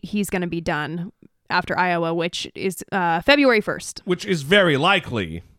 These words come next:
Speaker 2: because he's not, he's not polling well in Iowa.
Speaker 1: No, and he hasn't been this whole time. I think he was only in one main stage debate, and
Speaker 2: Mm-hmm.
Speaker 1: since then he has been in the undercard debates. So there you go.
Speaker 2: Which no one watches.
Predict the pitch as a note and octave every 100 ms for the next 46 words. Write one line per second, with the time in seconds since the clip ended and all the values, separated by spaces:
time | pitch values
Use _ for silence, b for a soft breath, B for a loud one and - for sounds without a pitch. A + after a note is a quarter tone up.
0 | _ C3+ C3 C#3 A#2 C#3+ B2+ E3+ D#3+ B2+
1 | - F3 F3 G3+ - A3 A3 F3+ C3 A2+
2 | G2+ G2 A#2 A#2 E2+ B1 - _ _ -
3 | D4 G4+ C4+ A3+ A#3+ C#4 C#4 E4 D4+ C4+
4 | A#3 B3 A#3+ G#3+ A3 G3 G#3 F#3+ C#3 D3
5 | G#3+ G#3+ A#3 G#3 G3 D#3+ G3+ G3+ - F#3+
6 | F#3+ F#3+ F#3+ F#3+ G3 G3 F#3+ G3 F#3+ G3
7 | F#3 - F#3+ F3 E3 E3 - - F#3+ C3
8 | A#2+ A3+ G3+ - G3+ F#3 F#3+ F3 F#3 F3
9 | F3 - F3+ F3+ F3+ A3+ A#3+ G#3 F#3 E3+
10 | D#3+ D3+ D3 - - b b b b b
11 | _ - - D#3+ E3 E3+ E3+ E3+ D#3 D#3+
12 | F3 G#3+ D#3+ B2+ C3+ G2+ - - -